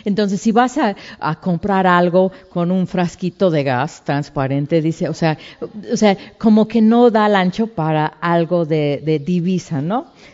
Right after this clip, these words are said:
Algo de, de, de valor. Este, hay otros que son muy inestables. Entonces, pues tampoco quieres andar trayendo en tu bolsillo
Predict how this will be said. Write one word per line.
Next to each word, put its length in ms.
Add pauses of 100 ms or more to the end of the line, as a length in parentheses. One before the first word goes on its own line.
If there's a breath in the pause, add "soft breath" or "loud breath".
Algo 320
de, 200
de, 340
de 140
valor. 480 (360 loud breath)
Este, 380
hay 220
otros 440
que 300
son 240
muy 300
inestables. 920
Entonces, 480
pues 220
tampoco 400
quieres 320
andar 340
trayendo 380
en 100
tu 120
bolsillo 580